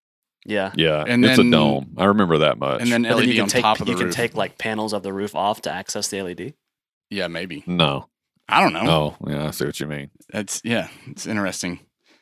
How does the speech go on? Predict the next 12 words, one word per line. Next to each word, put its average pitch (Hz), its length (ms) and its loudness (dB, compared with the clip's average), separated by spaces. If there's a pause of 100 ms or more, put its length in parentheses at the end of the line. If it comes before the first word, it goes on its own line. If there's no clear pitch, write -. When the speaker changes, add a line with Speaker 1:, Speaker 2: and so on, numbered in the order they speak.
(360)
Speaker 2:
I 110 240 6
Speaker 3:
Um, 98 180 2
Speaker 2:
have 98 120 -6
to - 60 -14
do - 140 -4
a - 60 -4
deep - 240 -8
dive - 260 -8
on - 160 -12
that. 71 200 -6
Speaker 3:
my 123 120 6
friend, 135 480 6